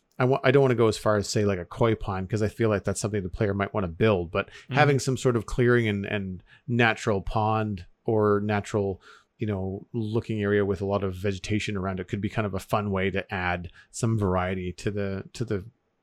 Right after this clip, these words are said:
Speaker 1: forests and stuff in Minecraft. Um, I think that it also adds an opportunity for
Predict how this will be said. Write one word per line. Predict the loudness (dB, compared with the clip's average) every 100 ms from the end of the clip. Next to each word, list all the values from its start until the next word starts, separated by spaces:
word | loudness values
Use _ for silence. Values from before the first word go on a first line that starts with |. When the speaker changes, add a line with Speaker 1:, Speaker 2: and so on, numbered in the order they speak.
| _ _
Speaker 1:
forests | -2 2 2 0 -6 -10
and | -8
stuff | -8 -8 -12 _ _ _ _ -2
in | 0
Minecraft. | 0 -4 -4 -6 -6 -12 -20 _ _ _ _ -4
Um, | -2 0 -2 -6 -12 _ _ _ _ _ _ _ _ 2
I | 4
think | 6 4 4
that | 2 0
it | -2 2
also | 2 4 0
adds | 0 -2 -2
an |
opportunity | -2 -4 -6 -4 -2 -4
for | -4 -2 2 4 2 -2